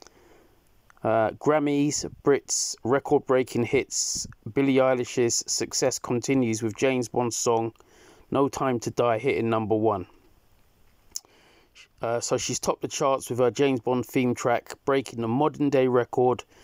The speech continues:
for the highest double oh seven single, uh, opening week sales of all time.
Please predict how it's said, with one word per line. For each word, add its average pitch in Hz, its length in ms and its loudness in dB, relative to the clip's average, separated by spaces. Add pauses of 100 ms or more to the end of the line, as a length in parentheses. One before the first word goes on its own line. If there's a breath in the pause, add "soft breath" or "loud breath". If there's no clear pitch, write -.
(280 loud breath)
for - 100 -4
the 120 80 0
highest 139 460 0
double 127 280 2
oh 120 80 4
seven 117 440 0
single, 120 680 0 (220)
uh, 117 240 0
opening 120 460 0
week 120 220 0
sales 123 340 0
of 120 100 -8
all 107 100 -2
time. 151 440 0